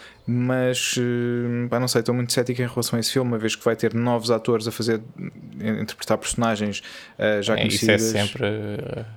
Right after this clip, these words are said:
Speaker 2: sempre complicado,
Speaker 1: Pá,
Speaker 2: não é?
Speaker 1: sim, e eu não sou, confesso, não sou
Speaker 2: Ah,
Speaker 1: fã
Speaker 2: pode
Speaker 1: disso.
Speaker 2: ser que saquem uma de, de X-Men e que funcione.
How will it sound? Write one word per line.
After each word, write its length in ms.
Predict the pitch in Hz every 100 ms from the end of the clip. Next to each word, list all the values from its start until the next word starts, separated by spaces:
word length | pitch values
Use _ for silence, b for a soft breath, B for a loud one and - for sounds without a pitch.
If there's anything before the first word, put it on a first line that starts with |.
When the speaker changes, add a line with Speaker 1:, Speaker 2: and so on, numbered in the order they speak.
| - b b b b b _
Speaker 2:
sempre 300 | - - 101
complicado, 500 | - 101 113 110 104
Speaker 1:
Pá, 60 | 104
Speaker 2:
não 80 | 98
é? 40 |
Speaker 1:
sim, 320 | 95 107 101 -
e 100 | 101
eu 440 | 104 107 104 104 104
não 160 | 107
sou, 400 | 107 - 110 107
confesso, 400 | - 107 107 -
não 40 | 110
sou 140 | 123
Speaker 2:
Ah, 60 | 107
Speaker 1:
fã 120 | 113
Speaker 2:
pode 100 | 104
Speaker 1:
disso. 100 | 101
Speaker 2:
ser 180 | 98 -
que 80 |
saquem 440 | - 104 - 104 101
uma 180 | 98 98
de, 240 | 107 104
de 80 | 107
X-Men 540 | 101 - 104 101 107
e 40 | 107
que 140 | -
funcione. 420 | 113 - 107 104